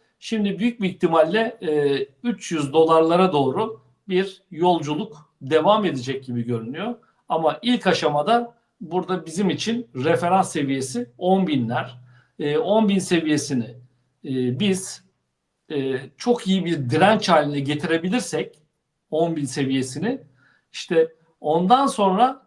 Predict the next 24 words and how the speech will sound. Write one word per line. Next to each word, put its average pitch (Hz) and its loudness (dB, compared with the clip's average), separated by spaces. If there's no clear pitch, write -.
e, - -10
borsada, 196 2
e, 143 -8
büyük 160 -8
bir 175 -4
ihtimalle 170 0
on 226 2
iki 185 -2
bin, 135 -2
on 165 0
iki 185 -4
bin 190 0
beş 226 4
yüzlere 143 0
doğru 156 0
bir 180 -6
yükselişten 160 -2
bahsetmeye 143 -2
başlayacağız. 110 -8
İşte 160 -2
o 320 -2
esnada, 196 2
e, 156 -6
biz 202 -4